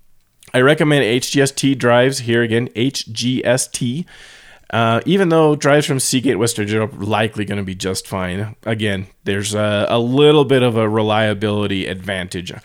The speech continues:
on H G S T drives. It's not massive, so if price is the biggest consideration, you know, find whatever's the least expensive at the time you're going to look, and, and they'll be fine. Uh, just the same kind of recommendation, replace them after three years of use.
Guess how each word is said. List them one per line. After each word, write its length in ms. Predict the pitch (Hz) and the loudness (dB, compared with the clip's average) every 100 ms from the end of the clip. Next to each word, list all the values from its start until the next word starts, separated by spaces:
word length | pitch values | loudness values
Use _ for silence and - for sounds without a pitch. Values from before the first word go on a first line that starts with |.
| - - | -20 -10
on 180 | - 110 | -4 -2
H 320 | 87 107 - | 0 -2 -4
G 140 | - 101 | -4 -2
S 180 | 95 - | -2 -6
T 200 | 95 90 | -8 -6
drives. 340 | 87 85 90 | -4 -4 -4
It's 180 | 107 - | -6 -2
not 240 | 131 131 | 0 0
massive, 640 | 113 120 120 120 113 104 - - - | 0 0 0 2 0 0 -8 -20 -20
so 360 | - 101 104 101 | -4 0 2 2
if 260 | 90 - | -2 -6
price 320 | - 123 120 123 | 0 2 2 0
is 140 | 104 | -2
the 100 | 101 | -2
biggest 320 | 101 101 104 | -2 -2 -4
consideration, 760 | - 95 104 95 95 95 92 95 - - _ | -6 -4 -4 -2 -2 -2 -6 -8 -14 -20 _
you 80 | 92 | -6
know, 100 | 95 | -4
find 280 | - 107 101 | -2 0 0
whatever's 400 | 92 92 90 - | -2 -2 -6 -6
the 140 | 92 | -6
least 260 | 87 92 - | -4 -6 -6
expensive 600 | - - 90 92 82 87 | -8 -4 -6 -4 -8 -8
at 180 | - | -10
the 80 | - | -10
time 260 | 95 95 92 | -8 -6 -6
you're 100 | 85 | -6
going 200 | 85 85 | -6 -6
to 60 | |
look, 280 | 78 82 82 | -6 -8 -8
and, 180 | 85 90 | -12 -12
and 160 | - 104 | -8 -2
they'll 100 | 101 | -2
be 140 | 90 | -4
fine. 340 | 87 - 73 - - - - _ | -10 -12 -12 -14 -18 -20 -20 _
Uh, 220 | - 92 87 - | -4 -4 -4 -2
just 220 | 135 - | -2 -2
the 80 | 120 | -2
same 240 | 135 117 | 0 0
kind 180 | 120 110 | 0 0
of 80 | 104 | 0
recommendation, 720 | 95 98 90 87 87 - 85 | -2 -4 -4 -4 -6 -8 -6
replace 400 | 92 - 95 - | -8 -4 -4 -4
them 100 | 98 | -8
after 200 | 87 90 | -10 -14
three 240 | - 85 | -10 -10
years 260 | 78 73 73 | -8 -8 -10
of 80 | 69 | -12
use. 300 | 65 - | -10 -10